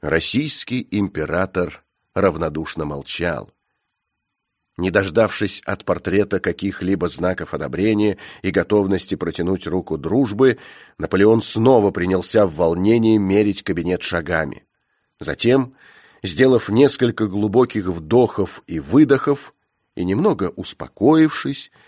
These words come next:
он опять впился взглядом в ярко-голубые глаза российского императора и мстительно проговорил:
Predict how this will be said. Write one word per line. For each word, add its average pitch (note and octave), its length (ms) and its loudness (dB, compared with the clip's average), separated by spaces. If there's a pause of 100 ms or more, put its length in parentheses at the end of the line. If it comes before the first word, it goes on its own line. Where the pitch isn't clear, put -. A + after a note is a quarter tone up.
(400)
он G#2 160 2
опять C3 680 2
впился A#2 540 0
взглядом G2+ 720 0 (400)
в D#2 60 -14
ярко-голубые G2+ 800 2
глаза F#2+ 360 0
российского F2+ 560 -2
императора G2+ 600 0 (340)
и F#2 80 -4
мстительно G2 640 0
проговорил: F#2 640 0